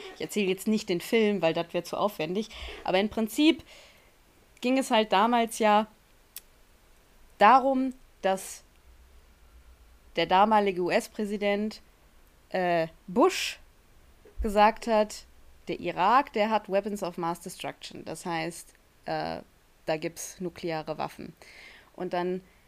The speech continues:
ähm, sind die mit Tony Blair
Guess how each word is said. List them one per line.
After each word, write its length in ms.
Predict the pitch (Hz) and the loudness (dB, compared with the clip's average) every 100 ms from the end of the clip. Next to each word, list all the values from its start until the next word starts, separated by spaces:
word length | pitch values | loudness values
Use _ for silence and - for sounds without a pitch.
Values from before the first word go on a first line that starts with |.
| _ _ _ _ _ _ _ - | _ _ _ _ _ _ _ -8
ähm, 600 | - 190 185 180 185 185 - | 0 2 2 2 0 0 -4
sind 280 | 196 233 240 | -2 0 0
die 120 | 233 | 0
mit 380 | 196 196 - - | 0 -2 -12 -6
Tony 240 | 208 185 | -4 -4
Blair 540 | 175 214 277 320 320 | -2 2 4 4 2